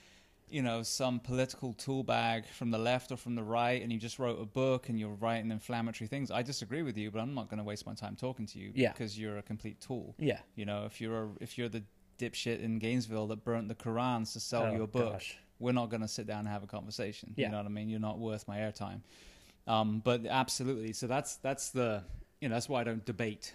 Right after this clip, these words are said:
Speaker 1: There's no debating on my podcast, you
Speaker 2: Yeah.
Speaker 1: know, at all. I think that's a waste of time too, because the, the idea is that you're gonna persuade someone to think differently in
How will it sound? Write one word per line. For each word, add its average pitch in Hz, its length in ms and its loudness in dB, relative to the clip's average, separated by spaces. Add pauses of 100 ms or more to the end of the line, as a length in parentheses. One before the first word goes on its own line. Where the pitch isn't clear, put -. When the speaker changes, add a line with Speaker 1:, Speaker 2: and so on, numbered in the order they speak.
Speaker 1:
There's - 140 -12
no 131 80 -2
debating 110 580 -2
on 104 100 -2
my 107 120 2
podcast, - 600 -4
you 123 60 2
Speaker 2:
Yeah. 104 60 0
Speaker 1:
know, 104 100 -6
at - 160 -10
all. 104 240 -6
I 107 40 -10
think 110 140 -8
that's 95 160 -10
a 107 40 -8
waste 101 260 -8
of 101 60 -16
time 107 280 -8
too, 104 280 -6 (720)
because 110 260 -6
the, 107 380 0
the 104 260 -2 (320)
idea 117 420 2
is 104 200 -2
that 113 80 -4
you're 113 160 -2
gonna 110 200 0
persuade 113 520 -2
someone 104 260 -2
to 104 60 -4
think 104 240 -6
differently 104 460 -6
in 101 200 -6